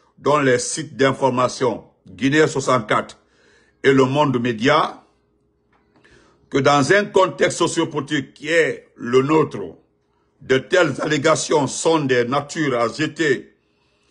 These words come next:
un déshonneur sur docteur Ousmane Kaba, qui, diplômé en sciences économiques, poro, et financier de l'université Paris deux,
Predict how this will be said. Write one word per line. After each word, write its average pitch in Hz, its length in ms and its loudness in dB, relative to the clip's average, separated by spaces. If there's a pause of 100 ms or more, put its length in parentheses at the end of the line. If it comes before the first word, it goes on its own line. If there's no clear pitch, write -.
(520)
un 156 140 0
déshonneur 143 1000 2
sur 135 160 -10
docteur 135 300 -2
Ousmane 139 320 -4
Kaba, 117 500 -4
qui, 156 260 -8
diplômé 151 540 -2
en 135 160 0
sciences 151 460 -2
économiques, 135 500 -4 (640)
poro, 220 400 4 (420)
et - 120 0
financier 156 580 -2
de 127 100 -4
l'université 143 760 -4
Paris 139 420 -4
deux, 127 440 -4